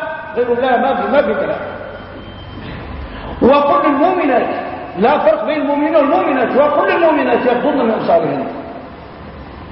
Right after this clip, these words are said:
ليش؟ حتى تبقى الخواطر، ما شاء الله، خواطر طيبة هادئة، وحتى تبقى النفوس،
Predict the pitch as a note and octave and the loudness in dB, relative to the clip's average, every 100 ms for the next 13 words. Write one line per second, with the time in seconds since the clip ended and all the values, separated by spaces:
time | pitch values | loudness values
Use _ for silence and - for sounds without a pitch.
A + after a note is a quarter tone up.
0 | - - - - - - - - D#3 G3+ | -16 -14 -14 -14 -14 -14 -12 0 4 6
1 | F#3+ - - - - - - - - - | 4 2 -2 -4 -6 -8 -14 -14 -6 0
2 | B3+ A#3+ A3+ G3+ A#3 A3 - A3+ C#4 C4+ | 4 4 4 2 2 0 0 2 2 2
3 | C#4 A#3+ G3+ G#3 A3+ - G3+ A3 C#4 G3+ | 2 2 2 -2 -2 0 2 2 0 -2
4 | - - - - - - - - - - | -6 -10 -12 -14 -14 -14 -16 -14 -14 -2
5 | G3 G#3+ C4+ C4+ A#3+ - - - - - | 4 4 4 2 0 0 -4 -6 -8 -10
6 | - - F#3 A3+ B3 E3+ F#3 F3+ C4+ - | -10 -2 0 2 2 2 2 2 2 2
7 | - - - - - - - - - - | 0 -2 -8 -10 -12 -14 -14 -16 -16 -16
8 | - - E3 A#3 A#3+ D4+ C4 A#3 A3+ A3 | -12 -2 2 4 4 4 2 2 4 2
9 | C#4 D#4 A#3 - - | 2 2 0 -4 -8